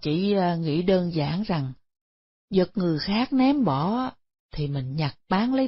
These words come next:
tiền, không lượm lậu uổng phí. Con chẳng có nghĩ sâu xa như ngài.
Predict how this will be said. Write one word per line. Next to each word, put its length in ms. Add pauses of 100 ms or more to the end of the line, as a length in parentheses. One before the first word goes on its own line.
(100)
tiền, 280 (680)
không 260
lượm 280
lậu 200
uổng 220
phí. 420 (920)
Con 280
chẳng 260
có 120
nghĩ 260
sâu 280
xa 320
như 200
ngài. 420